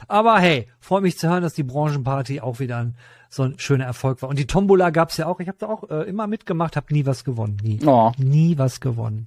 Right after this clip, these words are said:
Speaker 2: Das ist sad. Ja, es, dieses Jahr waren aber auch tar-, äh, parallel einige Events. Also ich weiß, dass, äh, Swordfish da was hatte, Techland hat da, glaub ich, was veranstaltet. Dann hatte, ähm, C D Projekt hatte noch eine Community-Treffen, da hab ich noch mit Fabian Döhler drüber gesprochen.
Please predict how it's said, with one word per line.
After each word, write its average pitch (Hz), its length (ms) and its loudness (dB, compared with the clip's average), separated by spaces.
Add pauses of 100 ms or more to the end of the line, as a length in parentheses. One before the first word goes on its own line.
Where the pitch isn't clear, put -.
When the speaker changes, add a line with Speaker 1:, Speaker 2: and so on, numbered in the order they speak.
(120)
Speaker 2:
Das 131 160 -6
ist - 80 -12
sad. 120 340 -6
Ja, 123 160 4
es, 143 120 -4
dieses 165 360 -2
Jahr 196 100 6
waren 165 120 6
aber 147 100 4
auch - 220 -2
tar-, 143 360 0
äh, 131 200 0
parallel 139 420 2
einige 113 320 0
Events. 107 480 -8
Also 120 220 -6
ich 120 200 -10
weiß, 120 380 0
dass, - 320 -8
äh, 120 400 0 (680)
Swordfish 143 560 0
da 135 160 2
was 135 180 -4
hatte, 120 240 -2
Techland 139 420 -2
hat 127 80 -6
da, 135 60 0
glaub 127 140 0
ich, 123 80 -2
was 123 120 -4
veranstaltet. 120 720 -2
Dann 107 160 0
hatte, 113 560 -2
ähm, 110 320 -4
C - 160 -4
D 120 80 0
Projekt 127 480 0
hatte 123 180 -4
noch 113 180 -4
eine 113 340 0 (100)
Community-Treffen, 120 960 -2
da 113 80 0
hab 113 60 0
ich 110 60 -2
noch 113 60 -2
mit 113 100 -4
Fabian 117 320 2
Döhler 127 220 0
drüber 117 240 0
gesprochen. 117 460 -8